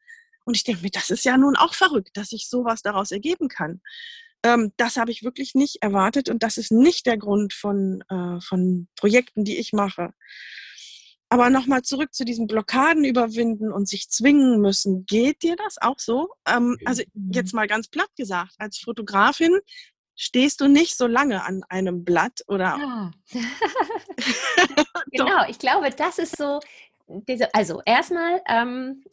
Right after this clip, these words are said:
Speaker 3: das ist ein guter Punkt. Also da, ähm, ja, ich, ähm, ich muss mich sehr, also ich bin auch sehr schnell, ja, ähm, Feuer und Flamme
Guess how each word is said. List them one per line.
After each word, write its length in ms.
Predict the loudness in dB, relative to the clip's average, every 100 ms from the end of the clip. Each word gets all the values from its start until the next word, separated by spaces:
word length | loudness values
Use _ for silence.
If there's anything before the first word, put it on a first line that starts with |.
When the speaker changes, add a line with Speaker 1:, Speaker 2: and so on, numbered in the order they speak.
| -12
Speaker 3:
das 120 | -10
ist 100 | -2
ein 80 | -2
guter 240 | 0 -2
Punkt. 380 | -2 -4 -8 -8 -6
Also 280 | -4 -2 -4 -2
da, 380 | 0 2 -2 -4
ähm, 320 | -4 -2 -4 -8 -18 -20 -20 -20 -20 _ _
ja, 260 | 2 4 4 -2 -10 -6 2
ich, 480 | 4 4 -4 -14 -16 -4
ähm, 420 | 0 2 0 -4 -6 -10 -8
ich 160 | -4 -2
muss 220 | 0 0
mich 260 | 0 -2 -8 -20
sehr, 640 | -18 -10 2 4 4 2 -2
also 160 | -2
ich 180 | -4 -4
bin 220 | -4 -2
auch 180 | -2 -4
sehr 280 | -4 -2 -2
schnell, 520 | -2 -4 -2 0 -2
ja, 460 | -4 -6 -4 -4 -6 -6
ähm, 380 | -4 -4 -4 0
Feuer 240 | 2 2
und 100 | 0
Flamme 300 | -4 -4 -4